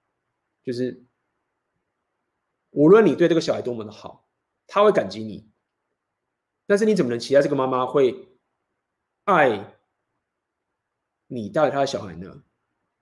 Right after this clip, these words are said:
这个是至少你要先可以理解的，或者是你可以接受的。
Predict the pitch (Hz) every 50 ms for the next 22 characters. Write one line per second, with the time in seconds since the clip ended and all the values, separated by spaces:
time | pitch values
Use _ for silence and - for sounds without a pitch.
0 | _ _ _ _ _ _ _ _ _ - - 247 226 208 196 220 233 190 - -
1 | 226 180 156 127 110 113 135 147 151 143 - 156 143 147 - - 120 120 113 104
2 | - - _ _ _ _ _ _ _ - - 117 117 - - 107 - - - _
3 | - 156 147 127 - 151 135 117 - - 127 131 131 123 104 - - _ _ _
4 | _ _ _ _ _ _ _ _ _ _ _ _ _ _ _ _ _ _ _ -
5 | - 143 143 143 156 143 113 92 - - -